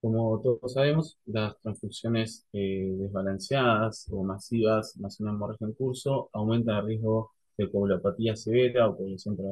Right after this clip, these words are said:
vascular diseminada en el paciente. Por ende, es muy importante tener pruebas, eh, para guiar nuestras transfusiones. Lo ideal es, eh, a-,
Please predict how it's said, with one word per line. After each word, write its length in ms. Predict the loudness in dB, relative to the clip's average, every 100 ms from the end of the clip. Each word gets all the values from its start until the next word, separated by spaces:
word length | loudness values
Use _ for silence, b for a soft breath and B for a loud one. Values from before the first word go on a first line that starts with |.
| -6 -8 -12
vascular 400 | -12 _ -2 -2
diseminada 560 | -4 -2 0 2 0
en 60 | -2
el 40 |
paciente. 580 | -4 -2 0 2 0 -2 -8 _ _ _ _ _ _ _ _ _ _ _ _
Por 120 | 4
ende, 120 | 6
es 60 | 6
muy 100 | 6
importante 440 | 4 4 4 2
tener 360 | 2 4 2 2
pruebas, 540 | 4 6 6 4 -2 -10 _
eh, 340 | -2 -2 -2 -2
para 200 | 0 0
guiar 300 | 2 4 4
nuestras 300 | 2 -2 -6
transfusiones. 840 | -6 -8 -8 0 4 6 4 0 -10 _ _ 0
Lo 120 | 2
ideal 380 | 4 4 4 2
es, 280 | -4 -6 -8 -4
eh, 400 | -2 0 -2 -4
a-, 160 | -8 -10